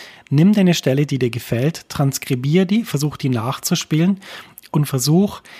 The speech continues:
wirklich eins zu eins das zu spielen, was er in dem Moment spielt. Und dann wird diese Phrasierungsgabe, die er hat, in dein Spiel integriert. So einfach oder slash so kompliziert ist es.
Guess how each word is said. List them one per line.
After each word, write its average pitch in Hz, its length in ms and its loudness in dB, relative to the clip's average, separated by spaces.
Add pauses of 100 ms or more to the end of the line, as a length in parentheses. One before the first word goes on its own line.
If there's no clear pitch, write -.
(380)
wirklich 190 560 0 (100)
eins 180 340 2
zu - 120 -2
eins 147 260 -2
das 160 220 0
zu - 120 -2
spielen, 143 360 0
was 123 160 -2
er 139 200 -2
in 151 100 2
dem 139 120 0
Moment 120 320 -2
spielt. 185 460 0
Und 139 160 -4
dann 131 140 0
wird 151 220 -4
diese 131 260 -2
Phrasierungsgabe, 151 1300 0
die 135 120 -6
er 123 160 -4
hat, 147 260 -2 (260)
in 135 140 0
dein 131 280 4
Spiel 131 340 -2
integriert. 123 800 -2 (540)
So - 180 -4
einfach 131 440 0
oder 120 360 -4 (300)
slash 120 420 -4
so 131 200 0
kompliziert 117 680 -2 (120)
ist - 200 -2
es. - 220 -8